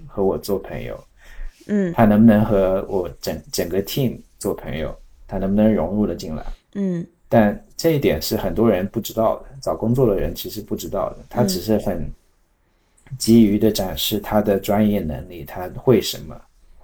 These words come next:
Speaker 1: 他做过什么。
Speaker 2: 嗯。
Speaker 1: 但我觉得很多人忽略的一点是，你要展示你是怎么样的一个人。
Speaker 2: 对，就看你们之间的那个 vibe 好不好，合不合得来。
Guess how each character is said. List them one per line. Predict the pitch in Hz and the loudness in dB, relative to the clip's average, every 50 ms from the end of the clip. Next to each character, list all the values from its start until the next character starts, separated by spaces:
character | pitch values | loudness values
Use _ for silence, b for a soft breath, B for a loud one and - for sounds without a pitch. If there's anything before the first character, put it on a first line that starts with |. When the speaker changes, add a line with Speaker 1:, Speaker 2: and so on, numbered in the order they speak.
| b b b b b b b b | b b b b b b b b
Speaker 1:
他 | 110 | -4
做 | 107 - - 139 113 | -4 0 2 2 2
过 | - 92 82 | 2 0 -2
什 | - - - 71 | -2 -4 -6 -8
么。 | - - - - _ _ - | -10 -14 -20 -20 _ _ -8
Speaker 2:
嗯。 | 214 208 196 185 190 - _ _ - | -4 -2 -2 -2 -4 -8 _ _ -2
Speaker 1:
但 | - 123 110 98 - - - | 2 2 2 2 0 -2 -6
我 | 98 90 | -6 -4
觉 | 101 92 85 | -4 -4 -2
得 | 98 98 98 | 0 0 0
很 | - - 92 | 0 0 -2
多 | - 107 110 | 2 2 4
人 | 104 107 | 4 4
忽 | 110 - - 113 | 2 2 2 4
略 | 117 123 117 | 6 6 6
的 | 101 101 95 | 6 4 2
一 | 95 92 | 2 2
点 | - 85 69 - | 0 -4 -6 -6
是， | 78 - - - 104 87 76 - - _ _ _ _ _ _ _ _ _ _ _ _ _ _ _ _ _ - | -6 -8 -6 -6 -6 -4 -4 -4 -6 _ _ _ _ _ _ _ _ _ _ _ _ _ _ _ _ _ -4
你 | 117 110 101 | -2 -2 -2
要 | 95 104 107 104 | 2 0 0 0
展 | - - - - | 0 -2 -4 -4
示 | - - 117 | -6 -4 -4
你 | 98 82 78 | -4 -4 -6
是 | - - 110 | -6 -4 -4
怎 | 98 - - 76 | -4 -4 -6 -8
么 | 67 67 | -8 -8
样 | 85 180 87 | -10 -10 -10
的 | 80 78 | -10 -10
一 | 73 71 | -10 -10
个 | - 85 | -10 -10
人。 | 165 - - - - - _ _ _ _ - | -10 -10 -12 -14 -16 -18 _ _ _ _ -4
Speaker 2:
对， | - 220 202 185 190 | 0 0 2 2 0
就 | 185 - 302 294 | 0 0 0 2
看 | 339 330 285 | 2 0 2
你 | 220 | 2
们 | 190 185 | 0 0
之 | - 247 254 | 0 0 2
间 | 247 277 277 | 2 2 2
的 | 277 269 | 2 0
那 | 262 262 | 0 2
个 | 240 233 | 0 0
vibe | 214 202 226 262 277 262 208 - - | 0 2 2 2 4 4 2 0 0
好 | 170 - - - | -2 -2 -4 -8
不 | - - | -8 -8
好， | - - - | -6 -4 -6
合 | 156 - - 180 | -4 -2 -2 -2
不 | 180 214 | -2 0
合 | 208 190 | -2 0
得 | 175 180 170 | 0 0 -2
来。 | 160 156 147 143 143 147 | -2 -2 -4 -4 -6 -10